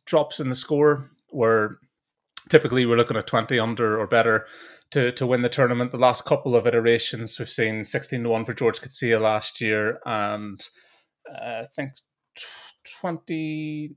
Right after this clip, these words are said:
nineteen as well. Stephen Brown came in a hundred and fifty to one,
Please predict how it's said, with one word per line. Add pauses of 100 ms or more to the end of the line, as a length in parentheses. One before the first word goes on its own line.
nineteen
as
well. (340)
Stephen
Brown
came
in
a
hundred
and
fifty
to
one,